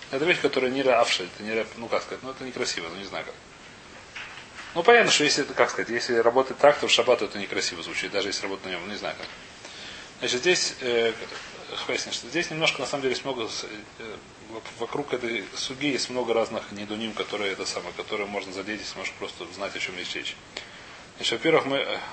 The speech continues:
ну, не знаю, сейчас скажем попозже. Значит, здесь мы сказали про шалом шаббат. Это, бо-, это здесь как бы про это дадим сильно. Про шалом шаббат, который будет делать малаху в шаббат. Значит, так сказал Раба. Давайте по-, продвинемся в море, потом немножко вернёмся на эти вопросы. Какие здесь ещё?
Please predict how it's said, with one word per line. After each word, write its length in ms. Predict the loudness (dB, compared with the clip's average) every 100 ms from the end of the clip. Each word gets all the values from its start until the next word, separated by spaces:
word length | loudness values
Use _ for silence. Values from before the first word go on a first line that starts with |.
| -12 -12
ну, 80 | -8
не 60 |
знаю, 160 | -6 -4
сейчас 180 | -2 -2
скажем 260 | -4 -6
попозже. 340 | -8 -6 -6 -6 -8
Значит, 180 | -6 -2
здесь 200 | -2 -2
мы 80 |
сказали 360 | -6 -4 -2 -2
про 600 | 0 0 2 2 0 -2
шалом 240 | -2 -2 0
шаббат. 300 | 0 0 -4 -8
Это, 100 | -6
бо-, 100 | -6
это 360 | -4 -6 -8
здесь 240 | -4 -4 -4
как 120 | -8
бы 60 | -8
про 160 | -2 -2
это 120 | -2
дадим 240 | -6 -6 -8 -6
сильно. 260 | -8 -8
Про 160 | -10 -10
шалом 180 | -8 2
шаббат, 260 | 2 2 -4
который 240 | -6 -6
будет 160 | -4 -4
делать 200 | -4 -4
малаху 220 | -8 -6
в 40 | -6
шаббат. 220 | -8 -12 -16 -20 -20 -18 -16 -14 -16 -14 -4
Значит, 160 | 6
так 120 | 8 10
сказал 220 | 10 12
Раба. 160 | 10
Давайте 280 | 8 2 2 -6 -2
по-, 120 | -4
продвинемся 480 | 0 -2 -2 -4 -6
в 60 | -2
море, 140 | -2
потом 240 | -2 -6 -6
немножко 280 | -6 -4
вернёмся 340 | -6 -4 -6 -6
на 60 |
эти 100 | -8
вопросы. 320 | -10 -10 -12 -14 -16 -20 -20 -20 -20 -20 -20 -20 -20 -20 -20 -20 -20 -18 -16 -14
Какие 180 | -10 -8
здесь 180 | -6 -6
ещё? 200 | -6